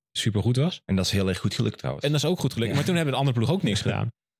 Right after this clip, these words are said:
Speaker 1: Dus
Speaker 2: Nee,
Speaker 1: als je
Speaker 2: klopt.
Speaker 1: eens een jaar samenvat, dan is het alle andere ploegen, het is gewoon, de koers is gewoon in de grote rondes is of Jumbo valt aan,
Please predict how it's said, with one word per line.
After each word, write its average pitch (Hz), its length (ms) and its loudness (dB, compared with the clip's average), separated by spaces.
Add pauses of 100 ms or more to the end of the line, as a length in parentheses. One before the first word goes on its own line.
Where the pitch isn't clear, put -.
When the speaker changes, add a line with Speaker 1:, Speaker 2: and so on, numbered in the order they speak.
(180)
Speaker 1:
Dus 139 160 0
Speaker 2:
Nee, 95 100 -4
Speaker 1:
als 156 100 0
je 165 60 2
Speaker 2:
klopt. 143 160 0
Speaker 1:
eens 139 100 0
een 123 60 0
jaar 143 260 2
samenvat, 135 600 0
dan 139 200 2
is 135 120 2
het 123 220 -4 (140)
alle 165 240 0
andere 180 240 2
ploegen, 165 480 0 (260)
het - 140 -2
is 131 120 2
gewoon, 123 240 -2
de 120 100 2
koers 185 300 0
is 131 120 0
gewoon 123 220 -2
in 123 80 2
de 117 60 2
grote 113 220 0
rondes 156 280 2
is - 300 -4 (100)
of 165 160 0
Jumbo 170 240 2
valt 143 200 -2
aan, 196 280 0